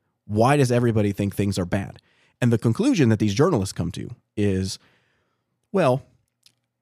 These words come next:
they're just, they just don't get it. They don't see the numbers, or they're too dumb, or they don't know any economics, or whatever. Th-, this is, um, it, it's always that these people just don't get it.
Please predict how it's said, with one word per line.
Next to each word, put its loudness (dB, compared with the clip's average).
they're 4
just, 0
they 2
just 0
don't 4
get 0
it. -12
They 2
don't 4
see -2
the 2
numbers, 4
or 0
they're 2
too -2
dumb, 2
or -2
they 0
don't 0
know 2
any 2
economics, -2
or -2
whatever. -2
Th-, -2
this -2
is, -4
um, 0
it, -2
it's 0
always 2
that -2
these 0
people 0
just -2
don't -2
get -2
it. -14